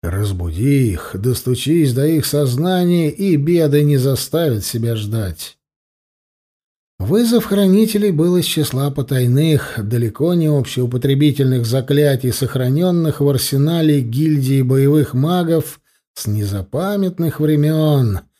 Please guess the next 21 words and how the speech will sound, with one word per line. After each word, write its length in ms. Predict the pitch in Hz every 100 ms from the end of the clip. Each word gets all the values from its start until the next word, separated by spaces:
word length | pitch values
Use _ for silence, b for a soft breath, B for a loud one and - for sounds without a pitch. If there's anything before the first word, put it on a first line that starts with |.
| _ _
когда 260 | 82 82 95
сражения, 1000 | - 110 98 87 151 165 160 151 135 107
в 60 | -
которых 460 | 98 110 135 120
принимали 540 | 131 139 143 156 175 165
участие 600 | 143 151 175 160 - 147
члены 460 | - 131 180 160
гильдии, 800 | 131 139 220 202 143 123 92 76 - _ _ _ _ _ _
отличались 720 | - 73 78 78 - 190 135 -
куда 260 | 160 151
большими 720 | 151 160 185 151 - 170 165
и 260 | 156 - 220
ожесточением, 1300 | 170 131 117 104 - 90 - 156 208 202 196 196 185
и 260 | - 185
кровопролитностью. 1400 | 196 151 151 143 139 139 151 185 135 110 - - 87 82 76 _ _ _ _ _ _ _ _ _ _ _
Трещины 800 | 113 143 127 - - 117 120 117
разом 560 | 120 117 101 107 92 -
и 120 | 147
углублялись, 1000 | 113 101 101 92 139 185 180 175 - -
и 100 | 160
суживались. 1040 | 143 - 117 92 85 82 78 76 - -